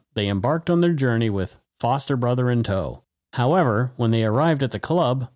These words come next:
they were informed that her jacket size wasn't available. They reassured her that it wouldn't be long before she could collect her jacket, and provided her with a receipt for future pickup.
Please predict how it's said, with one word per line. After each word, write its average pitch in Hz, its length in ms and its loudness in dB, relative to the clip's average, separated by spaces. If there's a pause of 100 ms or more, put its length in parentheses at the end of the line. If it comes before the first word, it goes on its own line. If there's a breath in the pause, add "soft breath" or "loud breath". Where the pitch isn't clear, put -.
they 120 120 0
were 123 120 2
informed 151 420 0
that 127 120 2
her 139 160 2
jacket 135 460 0
size 107 340 0
wasn't 127 300 2
available. 120 640 -2 (320)
They 147 100 2
reassured 165 540 2
her 113 360 0
that 117 160 0
it 131 60 -4
wouldn't 160 240 4
be 104 80 2
long 101 300 0
before 95 280 -2
she 117 160 -4
could 104 160 -6
collect 110 380 -2
her 90 100 -4
jacket, 92 640 -4
and 120 180 0
provided 147 540 2
her 101 400 -4
with 107 140 -2
a 113 40 0
receipt 120 480 -4
for - 160 -6
future 92 380 -6
pickup. - 400 -4